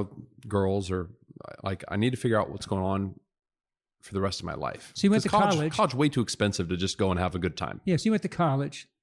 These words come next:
Speaker 2: using baseball to get you, you know, you pay off your bill, uh, I guess, tuition. Is that it?
Speaker 1: You know, I didn't, I didn't have baseball money. I was a
Speaker 2: Okay.
Speaker 1: walk-on
Speaker 2: A
Speaker 1: in
Speaker 2: walk-on.
Speaker 1: that regard.
Speaker 2: Oh, okay.
Speaker 1: Um, I wanted to play at the highest level.
Speaker 2: Right.
Speaker 1: And there wasn't scholarship money available for me at that level.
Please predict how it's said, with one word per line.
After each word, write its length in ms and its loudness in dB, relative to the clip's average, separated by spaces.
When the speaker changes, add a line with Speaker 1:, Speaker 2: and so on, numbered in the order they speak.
Speaker 2:
using 280 4
baseball 680 2
to 80 -4
get 240 4
you, 100 6
you 100 4
know, 160 4
you 180 2
pay 180 2
off 200 0
your 260 2
bill, 320 -2
uh, 140 0
I 40 -4
guess, 240 -6
tuition. 460 -4
Is 100 -8
that 180 -2
it? 200 -6
Speaker 1:
You 100 6
know, 180 6
I 60 2
didn't, 320 2
I 100 -2
didn't 200 -2
have 380 -4
baseball 800 -2
money. 480 -2
I 80 0
was 120 2
a 40 2
Speaker 2:
Okay. 80 2
Speaker 1:
walk-on 420 -2
Speaker 2:
A 60 -2
Speaker 1:
in 60 0
Speaker 2:
walk-on. 140 2
Speaker 1:
that 100 0
regard. 200 -2
Speaker 2:
Oh, 160 0
okay. 360 -2
Speaker 1:
Um, 420 0
I 80 0
wanted 240 2
to 60 0
play 180 2
at 60 2
the 80 -4
highest 260 0
level. 380 -2
Speaker 2:
Right. 280 0
Speaker 1:
And 140 -2
there 80 2
wasn't 260 0
scholarship 400 -2
money 220 0
available 340 0
for 120 -6
me 80 0
at 100 -4
that 140 -2
level. 320 -10